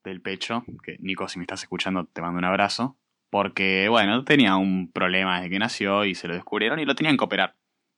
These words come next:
Bueno, simple, o sea, sin riesgo, entre comillas, es una operación, pero no es que tenía algo que lo iba a matar. Lo tenían que operar para que esté mejor, simplemente.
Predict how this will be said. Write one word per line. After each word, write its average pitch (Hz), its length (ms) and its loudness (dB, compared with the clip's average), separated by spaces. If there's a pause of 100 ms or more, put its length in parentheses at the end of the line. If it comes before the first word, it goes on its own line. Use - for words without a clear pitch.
(300)
Bueno, - 160 -8
simple, 127 600 4 (240)
o 110 80 -4
sea, 101 200 2
sin 120 200 0
riesgo, 127 240 2
entre 104 160 -2
comillas, 120 320 4
es 101 120 -8
una 110 100 -4
operación, 104 380 -2
pero 104 160 -2
no 110 60 -2
es 110 100 -6
que 95 180 -10 (140)
tenía 98 300 0
algo 101 220 2
que 87 360 -6
lo 95 160 -8
iba 98 80 -2
a 95 40 -4
matar. 92 380 -4 (260)
Lo 170 180 -2
tenían 151 240 2
que 123 80 -2
operar 120 280 0
para 110 160 4
que 95 80 -8
esté 110 400 -6
mejor, 98 440 -10
simplemente. 90 580 -10